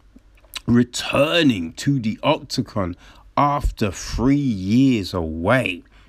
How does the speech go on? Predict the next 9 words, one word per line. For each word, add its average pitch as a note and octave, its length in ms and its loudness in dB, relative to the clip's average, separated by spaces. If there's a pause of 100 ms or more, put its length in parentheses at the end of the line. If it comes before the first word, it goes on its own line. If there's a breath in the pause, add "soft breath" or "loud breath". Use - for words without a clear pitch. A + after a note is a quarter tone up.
(320 soft breath)
but E3+ 260 2 (720 soft breath)
unbeaten D3+ 640 0
in G#2 120 -2
his G#2+ 160 -4
seven A2+ 320 -4
fights, - 760 -10 (400)
you F2+ 80 -2
know, A#2 260 2
so A#2 460 2